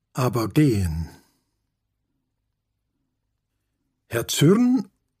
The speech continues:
oder Herr Krall, wie hätten Sie's gern? So fing sie an. So eröffnete sie. Gottlieb sagte: „In welche Sauce wir den Daumen,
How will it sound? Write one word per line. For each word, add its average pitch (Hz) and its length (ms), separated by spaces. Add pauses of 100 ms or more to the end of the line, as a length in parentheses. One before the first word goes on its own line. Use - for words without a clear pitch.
oder 185 260
Herr 170 140
Krall, 92 640 (460)
wie 180 120
hätten 139 280
Sie's - 320
gern? 85 400 (1040)
So 127 240
fing 151 340
sie 147 280
an. 139 300 (680)
So 131 320
eröffnete 160 760
sie. 95 400 (1800)
Gottlieb 151 380
sagte: 175 560 (1400)
„In 165 260
welche 165 400
Sauce 151 680
wir 151 160
den 139 240
Daumen, 143 800